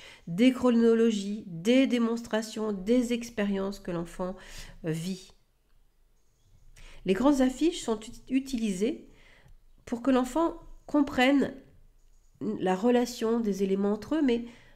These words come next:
de façon poétique. Et c'est dans son esprit que les choses se forment. Ces grandes affiches ne sont pas destinées à recréer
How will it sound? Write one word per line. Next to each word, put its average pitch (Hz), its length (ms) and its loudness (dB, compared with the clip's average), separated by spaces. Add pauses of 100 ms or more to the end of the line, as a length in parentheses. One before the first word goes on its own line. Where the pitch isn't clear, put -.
(100)
de 208 80 -2
façon 233 380 0
poétique. 233 680 -2 (1200)
Et 190 60 -2
c'est 190 380 -4
dans 285 220 6
son 247 200 -4
esprit 208 400 -4
que - 80 -14
les 180 80 -6
choses 175 240 -10
se - 160 -10
forment. 160 460 -10 (1900)
Ces - 160 -2
grandes 262 340 0
affiches 240 400 2
ne 220 100 0
sont 233 180 -2
pas 294 180 -2
destinées 262 880 -2
à 208 100 -2
recréer 233 920 -2